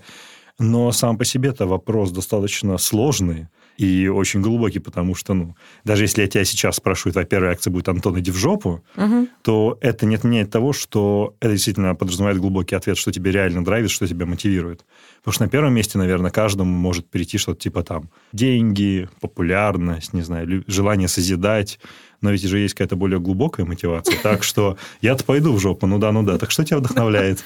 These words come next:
Speaker 2: <laughs> Я, знаешь, б-, придумала парадоксальный ответ на этот вопрос. Меня вдохновляет, э,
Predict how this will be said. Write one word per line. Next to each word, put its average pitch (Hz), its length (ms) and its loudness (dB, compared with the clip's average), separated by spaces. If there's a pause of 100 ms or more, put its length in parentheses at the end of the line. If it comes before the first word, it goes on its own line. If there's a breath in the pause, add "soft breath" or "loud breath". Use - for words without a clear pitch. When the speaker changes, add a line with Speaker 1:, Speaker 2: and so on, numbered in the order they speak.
(160)
Speaker 2:
<laughs> - 200 -20
Я, 220 160 2
знаешь, 285 320 2
б-, 190 320 -2
придумала 202 480 0
парадоксальный 170 640 -2
ответ 185 300 -4
на 220 60 0
этот 185 120 -4
вопрос. 165 320 -6
Меня 175 220 0
вдохновляет, 196 920 -2
э, 156 220 0